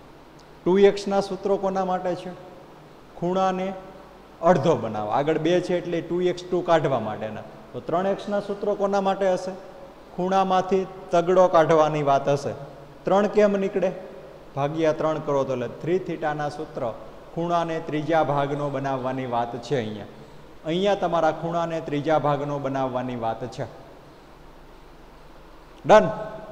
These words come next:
કેમ બને? કઈ રીતે મળે? એમની process તમને બધાને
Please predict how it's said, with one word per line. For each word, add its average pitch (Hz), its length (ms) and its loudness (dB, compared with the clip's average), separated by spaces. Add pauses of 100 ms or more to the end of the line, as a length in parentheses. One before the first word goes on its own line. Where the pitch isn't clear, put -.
(400)
કેમ 214 360 8
બને? 165 260 4 (1200)
કઈ 247 200 12
રીતે 214 300 4
મળે? 175 280 2 (1300)
એમની 226 360 6
process 185 600 0 (480)
તમને 208 320 4
બધાને 165 500 2